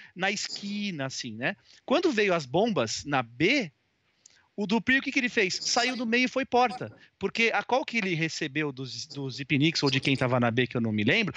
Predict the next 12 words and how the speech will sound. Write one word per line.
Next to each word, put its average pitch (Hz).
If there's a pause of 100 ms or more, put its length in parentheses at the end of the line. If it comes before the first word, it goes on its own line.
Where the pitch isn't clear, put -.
(140)
foi 202 (300)
várias 226
bombas 226
B, 175
várias 196
bombas 208
B, 170 (120)
talvez 185
um 220
rush 196
B, 190
né? 160